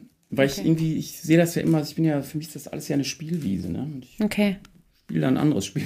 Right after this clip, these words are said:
Speaker 1: mit dem, also irgendwie geht's immer weiter.
Speaker 2: <laughs>
Speaker 1: Das, äh,
Speaker 2: Ja, okay, dann, ja, das
Speaker 1: das
Speaker 2: macht wahrscheinlich einen guten Lehrer aus. Also
Speaker 1: Im Laufe der Jahre ist die Spielesammlung schon ziemlich groß. Also, ähm, also meine Kinder sind ja jetzt größer, die kommen manchmal so rein, ne?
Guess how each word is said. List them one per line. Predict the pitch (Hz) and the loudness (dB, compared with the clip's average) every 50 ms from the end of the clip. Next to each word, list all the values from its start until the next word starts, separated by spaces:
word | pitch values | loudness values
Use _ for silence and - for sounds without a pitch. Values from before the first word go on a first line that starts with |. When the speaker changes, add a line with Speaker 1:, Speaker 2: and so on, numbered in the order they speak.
| - - | -6 -8
Speaker 1:
mit | - - - - | -12 -8 0 2
dem, | - - | 2 4
also | 123 120 - - | 4 2 4 4
irgendwie | - 135 135 - 139 | 6 6 8 10 10
geht's | - 160 143 - - | 10 10 6 6 8
immer | - 139 131 117 - - | 10 10 12 12 10 8
weiter. | 95 95 110 - - - | 8 6 4 4 2 0
Speaker 2:
<laughs> | 220 | -2
Speaker 1:
Das, | - - - 220 220 - | -2 0 -2 -4 -4 -4
äh, | - - - - - - - - - - _ _ _ - - - - - - - | -8 -10 -12 -12 -16 -20 -20 -20 -20 -20 _ _ _ -20 -16 -14 -14 -10 -4 -2
Speaker 2:
Ja, | 233 220 214 | 0 0 0
okay, | 214 - 220 214 | 4 6 8 10
dann, | 196 202 214 208 190 208 | 10 10 10 10 8 8
ja, | 214 220 233 233 | 8 8 8 8
das | 214 208 - | 6 6 6
Speaker 1:
das | 214 214 | 6 6
Speaker 2:
macht | 208 214 214 | 4 6 6
wahrscheinlich | - 208 208 220 208 202 190 190 | 6 6 8 8 6 6 6 4
einen | 208 | 4
guten | 196 208 202 202 | 4 4 6 8
Lehrer | 202 202 190 180 - - | 8 8 8 8 6 6
aus. | 185 180 - - - - - - _ _ - | 6 4 2 0 -4 -6 -14 -20 _ _ 4
Also | 196 185 180 175 | 4 6 6 4
Speaker 1:
Im | 180 - - | 4 4 6
Laufe | 135 147 151 147 | 6 6 6 8
der | 131 120 120 | 8 8 8
Jahre | 123 131 151 151 - | 10 8 8 6 4
ist | - - - | 2 0 -4
die | - | -8
Spielesammlung | - - - 175 180 175 160 - 151 151 160 160 160 160 | -8 -4 -2 2 2 4 4 4 6 8 8 10 8 8
schon | 160 170 147 143 | 6 2 0 0
ziemlich | - 175 165 160 196 - - | 2 2 2 2 2 0 -4
groß. | - - 113 107 85 87 92 - - - | -6 -4 -2 -2 -2 -2 -6 -8 -12 -12
Also, | - 98 95 98 82 - | -10 -8 -8 -8 -6 -6
ähm, | 98 98 98 - 80 85 - _ _ _ _ _ _ _ _ _ _ 214 208 _ _ | -6 -8 -8 -10 -12 -14 -16 _ _ _ _ _ _ _ _ _ _ -20 -20 _ _
also | - - - - - | -16 -14 -12 -12 -12
meine | - - - - - 139 131 131 139 - | -10 -8 -4 2 4 6 8 8 8 6
Kinder | - - 185 190 175 - | 6 8 10 10 10 10
sind | 135 151 156 | 8 6 4
ja | 143 | 4
jetzt | 127 - - | 2 0 -4
größer, | - - 160 160 160 | -4 -4 -2 -2 -2
die | 127 - | -4 -4
kommen | - - 151 139 | -2 0 0 0
manchmal | 131 139 123 123 131 120 | 2 0 0 -2 -4 -4
so | 110 110 | -4 -4
rein, | 101 - 107 110 139 208 240 - | -4 -4 -2 0 4 4 4 4
ne? | 185 196 | 2 0